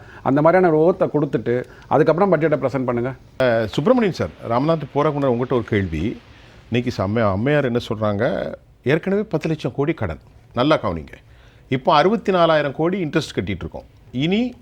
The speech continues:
Speaker 2: எண்பதாயிரம் கோடி, எழுபத்தஞ்சாயிரம் கோடி வரும். ஒரு அப்ராக்சிமேட்டா. ரெண்டாவது,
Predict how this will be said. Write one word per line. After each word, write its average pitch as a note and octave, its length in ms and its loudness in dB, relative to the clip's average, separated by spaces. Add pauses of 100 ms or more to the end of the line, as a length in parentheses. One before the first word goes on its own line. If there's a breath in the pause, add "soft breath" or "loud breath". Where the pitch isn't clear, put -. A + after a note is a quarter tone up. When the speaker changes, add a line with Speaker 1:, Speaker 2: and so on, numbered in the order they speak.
Speaker 2:
எண்பதாயிரம் C#3 540 0
கோடி, C#3 280 0
எழுபத்தஞ்சாயிரம் G2+ 540 -2
கோடி B2+ 160 -2
வரும். F#2+ 200 -2
ஒரு D3 140 4
அப்ராக்சிமேட்டா. B2+ 640 -2 (520 soft breath)
ரெண்டாவது, B2+ 680 0